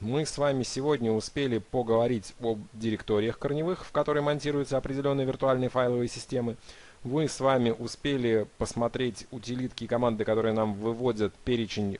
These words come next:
устройств различных на различных шинах. Э, поработали с модулями ядра, поудаляли модуль ядра, подобавляли модуль ядра. Обсудили, э, систему адресации, э, аппаратной части, посмотрели, где можно поглядеть, в каких файлах что куда адресовано, у чего какие адреса.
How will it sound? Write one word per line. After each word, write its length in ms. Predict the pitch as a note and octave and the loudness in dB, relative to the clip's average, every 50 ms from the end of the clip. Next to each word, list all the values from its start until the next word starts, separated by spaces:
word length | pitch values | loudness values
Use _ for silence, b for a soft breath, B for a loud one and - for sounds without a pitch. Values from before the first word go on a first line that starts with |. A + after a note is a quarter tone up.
| - | -8
устройств 560 | - G#2+ - - - G#2 G#2 A2 B2 - - C#3 | -10 -10 -10 -8 -4 0 0 0 0 0 0 0
различных 460 | C#3 C#3 C3+ D3+ D#3+ - - D3 B2+ | 0 0 0 -2 -6 -6 -6 -4 -2
на 100 | C#3+ C#3+ | 2 2
различных 440 | D3 D3 D3 D3 - - C#3+ - - | 2 2 0 -4 -4 -6 -8 -8 -6
шинах. 340 | - - C#3+ C3+ B2+ - - B B B B B B B - | -6 -4 -2 -2 -2 -4 -6 B B B B B B B 0
Э, 200 | G#2+ A2 A#2 A2 - | 4 4 4 6 6
поработали 500 | C#3+ C#3 C#3+ C#3+ D#3 D#3+ D3 B2+ A#2 A2 | 6 4 4 4 4 2 4 4 0 0
с 100 | - - | 0 2
модулями 380 | C3+ C#3 B2+ A#2+ A2+ A2+ A2+ G#2+ | 2 2 2 4 2 2 2 2
ядра, 380 | G2+ A2 G2+ G#2+ A2+ C3+ D#3 | 0 0 2 4 6 6 4
поудаляли 580 | D3+ - B2+ G#2+ G#2 G#2+ G#2 A#2+ D3 D#3 D3+ D3+ | 4 0 -2 2 4 6 6 6 6 4 4 2
модуль 300 | C#3+ C#3+ C#3 C#3 C3 C3 | 2 2 0 0 0 -2
ядра, 240 | C3 A#2 A#2 A2+ G#2 | 0 2 2 2 2
подобавляли 560 | - G2 G2 F#2+ G2 F#2 F#2+ F#2+ F#2+ G2 G#2 | 2 -2 -2 2 2 2 4 4 4 4 2
модуль 320 | G#2+ A#2 C3 C3+ C#3+ C#3+ | 0 0 -2 -2 -4 -4
ядра. 380 | D3 D3+ D3 D3 D3+ D#3+ D#3 D#3 B B B B B B B | -4 -2 -2 2 2 2 2 0 B B B B B B B
Обсудили, 880 | - C3+ - - - - D#3+ D#3+ D3+ D#3+ E3+ D#3+ D3 C3+ A#2+ A2+ - - | -4 -4 -4 -4 -6 -4 -4 -4 -2 -2 0 4 6 6 6 6 4 4
э, 320 | G#2 G#2+ G#2+ G#2+ G#2 G#2 | 4 4 6 6 4 2
систему 420 | - A#2+ A#2 - - C#3 C3 B2+ | 0 -4 -8 -2 -2 0 2 2
адресации, 840 | A#2+ A#2 A#2+ A#2+ - - C#3 C3+ B2+ - - - A2+ G#2 G2+ G2 G2 | 2 2 0 -4 0 2 4 4 4 2 0 -2 0 0 2 2 0
э, 300 | F#2 - F#2+ G2 F#2+ F#2+ | 0 0 0 2 2 2
аппаратной 520 | G#2 G2 - A#2 A2 G#2+ G2+ - G#2 F#2+ | 2 2 2 4 4 4 2 2 -2 -4
части, 380 | - - G#2+ A#2 B2+ - - D3+ | -2 -2 -2 -2 -2 -2 -6 -6
посмотрели, 580 | - - A2 - A#2 A#2 A2 B2 A#2+ A2+ G#2+ | -6 -6 -4 -2 -2 -2 0 0 -2 -2 -2
где 180 | G#2 G#2 G#2+ A2+ | -2 -2 -2 0
можно 280 | A2 G#2+ G#2 G2+ G#2 G2 | 0 0 -2 -2 -4 -6
поглядеть, 680 | - - A2 G2+ G#2+ G#2+ G#2+ G#2 G2 G2 G#2 A2 A#2+ | -6 -10 -10 -8 -2 -2 -2 -2 0 0 0 0 -2
в 80 | - - | -4 -4
каких 340 | - A#2 - - B2 - - | -4 -4 -4 -6 -10 -4 0
файлах 420 | C3+ C3 C3 C3+ B2+ B2 - - | 2 2 4 2 2 0 -2 -8
что 240 | - - - B2+ C3 | -14 -8 -4 -4 -4
куда 260 | - - B2 B2 B2 | -4 -2 0 0 0
адресовано, 560 | A#2+ A#2 A#2+ A#2+ - - B2 B2+ A#2+ A#2 A#2 A2+ | 0 0 -2 -4 -2 -2 -2 -2 0 -2 -2 -2
у 40 | |
чего 220 | A2 - A#2+ A#2+ A#2 | -4 -4 -6 -6 -4
какие 240 | A#2+ A2+ - A#2+ A#2+ | -6 -6 -4 -2 -2
адреса. 460 | A#2+ A#2 A#2 A#2 A2 - A#2+ A#2 A2 | 0 0 -2 -4 -2 -2 -2 -2 -2